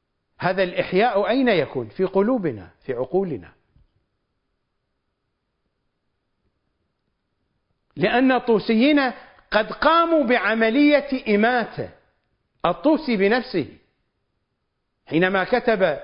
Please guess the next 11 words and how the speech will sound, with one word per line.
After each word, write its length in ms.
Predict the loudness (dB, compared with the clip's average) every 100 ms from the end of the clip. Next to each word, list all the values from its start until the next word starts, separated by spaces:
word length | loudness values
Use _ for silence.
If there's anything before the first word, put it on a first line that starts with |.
| -16 _ _
تفسيره 540 | -2 -2 0 2 2 -2
التبيان 520 | -4 -2 0 0 -2 -12 -20 _
قام 360 | 0 2 2 0
بعملية 920 | 0 0 0 0 2 2 0 -6 0
إماتة، 480 | 0 0 -2 -8 -20 _ _ _ _ _ _ _
أمات 340 | -2 0 -2 -2
القرآن، 640 | -4 -4 -6 -4 -6 -6 -16 _ _ _ _ _ _ _ _ -4
أماته 680 | 0 0 0 -2 0 -2 -4 -12 _ _
في 140 | -6
قلوب 420 | -2 0 0 0
الشيعة، 500 | -4 -4 -4 -2 -6